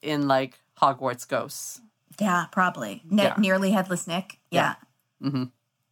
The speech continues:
Speaker 1: That's good. That's a better way to think of
Speaker 2: And
Speaker 1: ghosts.
Speaker 2: the Bloody Baron. Like
Speaker 1: Yeah.
Speaker 2: that. That's
Speaker 1: There
Speaker 2: how
Speaker 1: you
Speaker 2: I
Speaker 1: go.
Speaker 2: feel like they would sound.
Speaker 1: Did it. B-roll bonanza.
Speaker 2: Yeah.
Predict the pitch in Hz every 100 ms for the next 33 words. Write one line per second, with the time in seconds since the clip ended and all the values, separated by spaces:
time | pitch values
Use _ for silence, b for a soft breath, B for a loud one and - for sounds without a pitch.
0 | - - - - _ 214 220 160 139 135
1 | 127 120 123 120 117 233 226 - - 311
2 | 247 330 339 302 254 247 254 262 330 302
3 | 269 240 226 240 226 214 196 190 170 175
4 | - 170 - 370 160 _ _ - 180 240
5 | 302 370 160 175 160 - - - - _
6 | _ _ _ 139 117 123 _ _ _ _
7 | 269 302 220 220 269 269 302 285 - 190
8 | 151 139 123 123 - _ _ _ 277 311
9 | 339 320 233 170